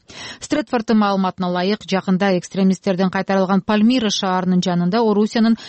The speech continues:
Ми жыйырма төрт тик учактары талкаланганы көрүнөт. Ошондой эле жыйырма чакты унаанын жок кылынганы дээрлик, так айтса болот. Он төртүнчү майда Ислам мамлекети радикал тобу базага сокку урганын, орусиялык төрт тик учак жана амуниция ташыган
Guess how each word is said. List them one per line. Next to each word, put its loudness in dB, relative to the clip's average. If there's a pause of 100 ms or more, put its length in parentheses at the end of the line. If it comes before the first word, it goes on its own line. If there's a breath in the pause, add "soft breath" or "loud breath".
(100)
Ми 2
жыйырма -2 (120)
төрт -2 (160)
тик -2
учактары -2
талкаланганы -2
көрүнөт. 2
Ошондой 0
эле 2 (280 loud breath)
жыйырма 2
чакты -6
унаанын 2
жок -4
кылынганы 0
дээрлик, 0
так -2
айтса -4
болот. -2 (420 loud breath)
Он 2
төртүнчү 0
майда 0
Ислам -2
мамлекети -4
радикал 0
тобу 4
базага -2
сокку -6
урганын, 0
орусиялык -2 (260 soft breath)
төрт 0
тик -2
учак -2
жана -2
амуниция 2
ташыган -2